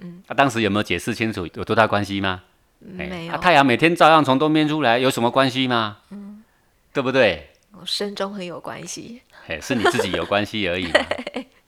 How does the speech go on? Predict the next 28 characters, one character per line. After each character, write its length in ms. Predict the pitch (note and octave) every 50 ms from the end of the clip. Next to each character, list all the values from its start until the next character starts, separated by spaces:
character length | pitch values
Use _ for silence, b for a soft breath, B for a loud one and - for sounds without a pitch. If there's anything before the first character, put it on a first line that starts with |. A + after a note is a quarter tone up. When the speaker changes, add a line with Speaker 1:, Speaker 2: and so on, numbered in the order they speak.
| _ - -
Speaker 2:
对 100 | - G2
不 60 | F#2 F2+
对？ 160 | E2+ D2+ b b b b b b
你 120 | - B2+ C3
的 80 | D3
气 180 | D3 - A3+ F#3
血 220 | B2+ C3 A#2+ A#2
每 140 | A#2 A#2 A#2
天 180 | A2 D3+ E3+ F3
都 100 | F3 E3+
在 140 | E3+ E3 C#3
流 160 | B2 B2+ C3+
行 240 | - G#2+ G2 G#2 A2
啊， 220 | A2 A2 A#2 A#2
你 80 | G#2+ G#2+
的 80 | B2+
血 180 | B2+ - B2 A2
每 100 | G#2+ A2
天 160 | A2+ C#3 D3+
都 80 | D3+ D3
在 160 | C#3+ D3 B2+
流 220 | G#2+ F#2+ F#2 F#2+
啊， 160 | G#2 G#2 G#2
也 100 | G#2 G2
没 140 | F#2+ G2+ G#2+
关 180 | G#2+ B2 B2 C3
系 240 | - - B2 B2 A#2+
啊， 200 | A#2 A#2 A#2